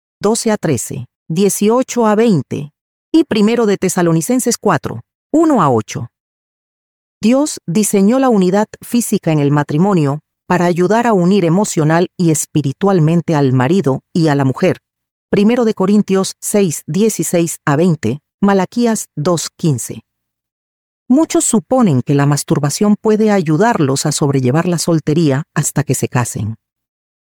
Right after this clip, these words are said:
No obstante, no se dan cuenta de que cuando esta práctica se vuelve habitual, puede amenazar la belleza y la intimidad del sexo conyugal en el futuro.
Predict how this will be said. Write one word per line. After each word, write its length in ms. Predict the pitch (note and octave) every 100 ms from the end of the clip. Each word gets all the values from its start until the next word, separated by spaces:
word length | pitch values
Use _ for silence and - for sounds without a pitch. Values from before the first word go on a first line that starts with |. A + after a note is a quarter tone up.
| _
No 200 | C#3 C#3
obstante, 640 | A#2 - - F#3 D#3 A2 D3+ _ _
no 180 | F#3+ C4+
se 140 | C#4+
dan 180 | A#3 A3
cuenta 420 | - A3+ G#3 C#3
de 120 | B2+
que 100 | -
cuando 300 | C#3 C3 C3+
esta 240 | G3 - A3+
práctica 600 | - G#3 G#3 - D3 B2+
se 120 | -
vuelve 380 | C3 F3+ F#3+ F3+
habitual, 520 | C#3+ B2 E3+ D#3 B2+ - _ _ _ _
puede 240 | - C4 C#4
amenazar 440 | B3+ F#3+ E3+ G3+
la 140 | G#3 F#3+
belleza 640 | D3 D#3+ G#3+ - - - -
y 140 | F3
la 100 | D#3
intimidad 560 | D3 C#3+ D3 C3+ D3 G3+
del 260 | C#3 C#3+
sexo 400 | C#3 - - - C3+
conyugal 560 | C3 A#2+ A#2 D3 B2+
en 120 | A2+
el 80 | A2
futuro. 460 | - - A2 G#2